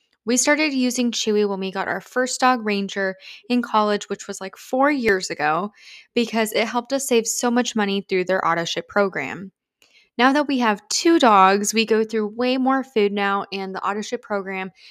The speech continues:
takes remembering to buy them their food every month off my plate completely. All I did was set up the frequency I want their food to be delivered,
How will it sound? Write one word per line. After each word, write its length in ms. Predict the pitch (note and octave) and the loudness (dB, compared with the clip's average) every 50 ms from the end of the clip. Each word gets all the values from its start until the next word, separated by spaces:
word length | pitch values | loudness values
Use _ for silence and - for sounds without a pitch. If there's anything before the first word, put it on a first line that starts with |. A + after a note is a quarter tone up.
| - _ - | -20 _ -8
takes 280 | - G#3 G3 - - - | -6 -6 -4 -4 -4 -4
remembering 440 | G3+ G3+ G3 G3 G3+ G#3 G#3+ G#3+ G#3+ | -4 -4 -4 -4 -4 -4 -4 -4 -4
to 120 | - A3+ | -6 -6
buy 200 | F#3+ G3 F3+ F3+ | -4 -4 -4 -4
them 280 | F3+ G3 G3 G3 G3 F#3 - | -4 -6 -6 -8 -8 -10 -12
their 240 | - F#3 F#3+ F#3 F#3 | -10 -6 -6 -6 -6
food 300 | F3+ - - C4 C4 C4 | -8 -8 -6 -4 -2 -2
every 260 | B3+ B3+ B3 B3+ B3+ | -2 -2 -2 -2 -2
month 240 | A#3+ A#3+ A#3+ A#3+ G#3 - - | 0 0 -2 -2 -4 -4 -4
off 180 | - G3 F#3 - - | -4 -4 -4 -6 -8
my 100 | G3+ F#3+ | -10 -10
plate 300 | F#3+ _ G3 F3 - - | -8 _ -10 -10 -10 -10
completely. 680 | - F#3 F3 - - F#3 E3 - - F3 - - - - _ _ _ _ _ _ _ - | -14 -16 -14 -10 -10 -10 -10 -10 -12 -14 -14 -14 -14 -18 _ _ _ _ _ _ _ -4
All 140 | A3 A3+ A3+ | -4 -2 -2
I 140 | A#3 A#3 | -2 -2
did 320 | A3 A3+ G#3+ A3 B3 B3+ - | -2 -2 -2 -2 -2 -2 -4
was 200 | C#4 A#3+ A3 - | -4 -4 -4 -6
set 120 | - G#3+ | -6 -8
up 120 | G#3 - - | -8 -8 -8
the 80 | G3+ | -10
frequency 720 | F#3+ - G#3+ G3 G3 - A3+ A3+ A3+ G#3+ - B3 A#3+ - - | -8 -6 -6 -8 -6 -6 -6 -6 -6 -6 -6 -6 -6 -6 -6
I 40 | |
want 220 | G3+ G3 G3 F#3+ F#3 | -6 -6 -6 -6 -6
their 100 | G3 G3 | -8 -10
food 260 | - - G3+ F#3+ F#3 | -6 -6 -6 -6 -6
to 80 | - - | -8 -8
be 140 | - F#3 | -8 -8
delivered, 580 | F3+ - F3+ F#3 G3 G#3 G#3 A#3 B3+ C4+ C4+ C4+ | -8 -8 -10 -8 -8 -6 -2 0 0 0 -2 -4